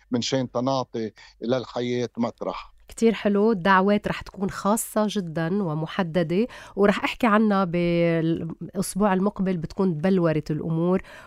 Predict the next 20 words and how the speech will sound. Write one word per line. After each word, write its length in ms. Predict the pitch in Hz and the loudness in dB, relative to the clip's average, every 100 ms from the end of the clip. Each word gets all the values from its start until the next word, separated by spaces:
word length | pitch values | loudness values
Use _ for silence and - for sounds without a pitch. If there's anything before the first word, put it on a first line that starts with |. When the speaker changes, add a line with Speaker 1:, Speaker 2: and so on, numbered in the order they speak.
| - | -4
Speaker 2:
وطبعًا 420 | 202 208 233 190 | -4 0 2 4
نحن 260 | 185 - 180 165 156 156 | 2 0 -2 0 0 0
داعمينكم 560 | 156 160 170 160 - 147 | 0 0 0 -2 -4 -6
بلبنان 420 | 135 139 147 151 | -6 -4 -4 -2
الحر. 400 | 143 - 190 190 | -6 -4 -2 -2
لبياف، 680 | 160 143 143 165 196 - - | -2 -4 -2 -2 -2 -6 -14
أهلاً 180 | 147 151 | -10 -8
وسهلاً 360 | 147 - 143 147 | -8 -6 -4 -4
فيك. 400 | - 156 156 - | -4 -4 -4 -4
Speaker 1:
تسلمي 520 | - - 139 139 135 | -6 -2 -4 -4 -8
وتسلمي 380 | 127 - 139 139 | -8 -8 -2 0
Speaker 2:
دكتور 160 | 143 | 2
Speaker 1:
لبنان 160 | 160 156 | 2 2
Speaker 2:
ميشيل 320 | 131 127 147 | 0 -2 0
Speaker 1:
الحر، 400 | 127 135 139 131 | 0 -2 0 -2
Speaker 2:
ظاهر. 120 | 123 | -2
Speaker 1:
وندلها، 600 | 127 123 123 131 131 123 | -4 -6 -2 -2 -2 -4
ويدلوا 480 | 120 123 127 143 143 | -4 -6 -2 -2 -2
لبنان 260 | 131 120 131 | -8 -6 -8
الحر 360 | 123 135 117 | -6 -8 -8